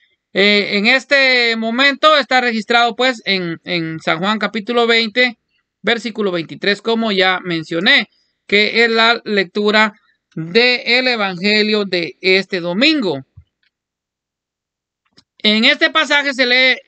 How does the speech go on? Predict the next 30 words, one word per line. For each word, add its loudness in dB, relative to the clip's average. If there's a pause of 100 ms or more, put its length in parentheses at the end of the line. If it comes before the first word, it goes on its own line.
(180)
ese 2
día 2
porque -4
incluye 0
la 2
apar-, 0
la 0
aparición -4
de 2
Jesús -4
al -2
apóstol -6
Tomás, 0 (480)
en 2
la 2
que -6
lo -2
invita -2
a -4
tocar -2
sus -6
llagas. 0 (380)
Este 2
evento 2
ocurrió 0
en -2
el 0
octavo 0
día 0
des-, -8